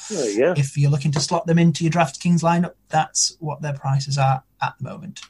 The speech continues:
Speaker 1: We'll have to keep an eye on this and, uh, see how well we do next week.
Speaker 2: Yeah, yeah.
Speaker 1: Okay, then. Last on the menu today is Statman Rob's Friday Fade, a player who the facts tell us that is not gonna do so well this week.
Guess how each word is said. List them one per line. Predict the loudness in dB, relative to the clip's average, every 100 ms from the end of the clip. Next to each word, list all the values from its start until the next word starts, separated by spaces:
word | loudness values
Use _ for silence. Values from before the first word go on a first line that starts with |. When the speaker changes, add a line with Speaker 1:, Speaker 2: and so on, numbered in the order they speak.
| _ -18 -18 _ _
Speaker 1:
We'll | -2 -2
have |
to | 0
keep | 0 4
an |
eye | 4
on | 4
this | 0 -2 -4
and, | -4 -6
uh, | -6 -4 -6 -8 -14 -20
see | -14 -6 -2
how | 0
well | 0 -2
we | -2
do | -4
next | -6 -10 -10
week. | -10 -10 _ -10
Speaker 2:
Yeah, | -6
yeah. | -4 -4 -8 _ _ 8 8
Speaker 1:
Okay, | 10 8
then. | 8 4 6
Last | 6 6 6
on | 4
the | 6
menu | 6 4
today | 6 8 8 8 4 2
is | 2 2
Statman | 2 4 6 4 6
Rob's | 4 2 -12 -18
Friday | 0 6 8 10 8
Fade, | 6 4 6 6 2 -6 _
a | -2
player | 6 6
who | 8 6 6 4 -2 _ -8
the | 0
facts | 2 2 4
tell | 6 6
us | 6
that | 2 0
is | 0
not | 0
gonna | 0
do | 0 -2
so | 0 2
well | 4 2
this | 0
week. | -2 -2